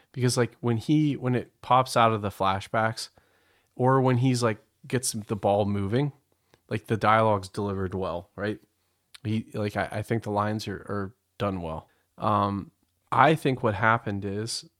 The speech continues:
whoever edited this section of the movie did a poor job at leaving too much space before him talking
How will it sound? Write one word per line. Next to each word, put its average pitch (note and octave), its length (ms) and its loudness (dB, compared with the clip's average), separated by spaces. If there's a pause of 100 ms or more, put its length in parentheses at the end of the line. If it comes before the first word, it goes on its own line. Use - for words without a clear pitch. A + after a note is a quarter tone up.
(140)
whoever A#2 440 2
edited G#2+ 580 0 (100)
this - 280 -6 (460)
section A#2+ 540 -2 (440)
of A2 160 -2
the G#2 100 0
movie G#2+ 480 0 (600)
did A#2 140 4
a A2 60 2
poor B2+ 360 0
job A2 380 6
at F#2+ 80 -8
leaving G#2+ 260 -2
too - 180 -4
much A2 220 0
space A2 360 -2
before G#2 400 -4
him G2 180 -6
talking F#2+ 480 -2